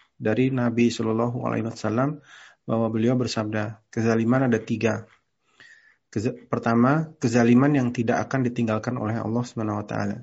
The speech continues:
Kezaliman yang akan diampu-, dua, kezaliman, kezaliman yang akan diampuni. Dan tiga, kezaliman yang tidak diampuni." Adapun kezaliman yang tidak diampuni yaitu kesyirikan yang tidak diampuni oleh Allah Subhanahu wa taala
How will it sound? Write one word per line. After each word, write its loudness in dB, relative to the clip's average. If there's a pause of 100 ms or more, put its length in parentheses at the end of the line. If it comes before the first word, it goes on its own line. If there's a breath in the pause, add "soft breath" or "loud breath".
(500 soft breath)
Kezaliman 2
yang 2
akan -2
diampu-, 0
dua, 4
kezaliman, 2
kezaliman 2
yang 2
akan 0
diampuni. -2 (480 loud breath)
Dan -4
tiga, 0
kezaliman 2
yang -2
tidak 0
diampuni." -4 (2250 loud breath)
Adapun 2
kezaliman 2
yang 0
tidak 2
diampuni 0
yaitu 0
kesyirikan -2 (160)
yang -2
tidak -2
diampuni 0
oleh 0
Allah -2
Subhanahu -2
wa -2
taala -4